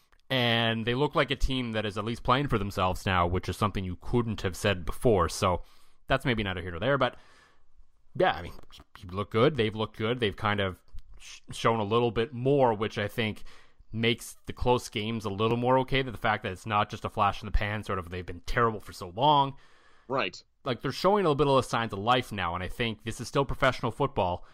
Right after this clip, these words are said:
Speaker 1: You see it all the time in every level of professional football that sometimes bad teams give good teams a run for their money.
Speaker 2: Right.
Speaker 1: And
Speaker 2: And
Speaker 1: how,
Speaker 2: I
Speaker 1: and how you get out of it is what matters. The Riders found their way out of it, and I think Edmonton's maybe a little better now than they were a few weeks ago.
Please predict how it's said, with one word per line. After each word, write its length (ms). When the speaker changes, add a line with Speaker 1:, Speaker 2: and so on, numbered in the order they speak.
Speaker 1:
You 80
see 160
it 60
all 100
the 80
time 280
in 120
every 160
level 280
of 60
professional 460
football 360
that 140
sometimes 640
bad 280
teams 340
give 180
good 200
teams 220
a 60
run 160
for 100
their 100
money. 280
Speaker 2:
Right. 160
Speaker 1:
And 280
Speaker 2:
And 100
Speaker 1:
how, 180
Speaker 2:
I 60
Speaker 1:
and 80
how 100
you 120
get 140
out 140
of 80
it 80
is 80
what 160
matters. 440
The 80
Riders 280
found 320
their 100
way 220
out 140
of 100
it, 160
and 100
I 20
think 140
Edmonton's 400
maybe 220
a 40
little 300
better 320
now 380
than 160
they 120
were 300
a 60
few 200
weeks 240
ago. 320